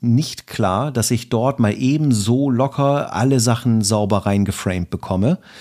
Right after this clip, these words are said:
Und, ähm, da ist für mich auch die Priorität Nummer eins, wenn du grad eine geile Situation hast, sei es durch Licht, sei es durch den,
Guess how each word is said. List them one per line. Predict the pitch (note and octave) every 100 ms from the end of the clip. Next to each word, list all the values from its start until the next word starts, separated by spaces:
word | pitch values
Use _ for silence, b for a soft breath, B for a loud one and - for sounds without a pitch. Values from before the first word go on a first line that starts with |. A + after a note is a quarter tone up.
| B B B B -
Und, | A#2 A2 G#2+ G#2+ - -
ähm, | G#2+ G#2 G#2 F#2+
da | A#2 A#2+
ist | C3+ -
für | A#2+
mich | A2 - A2+
auch | C3+
die | - A#2+
Priorität | - A#2+ A#2 G#2+ - C3+ D3
Nummer | A2+ G2+ G2
eins, | F#2+ A#2 F#3+ - - _ _ _ _ _ A#2
wenn | A#2
du | D3
grad | C#3 C3 C#3
eine | B2 G2
geile | - - B2+ D3+ D3+
Situation | C3 - C3+ B2 - B2 B2 G2
hast, | E2+ - - -
sei | - A2
es | A2
durch | A#2 G2+
Licht, | G#2+ A#2 A#2+ -
sei | G#2+ A2
es | -
durch | B2 A#2 - B B B B _ A#2
den, | G#2+ G#2 G2+ F#2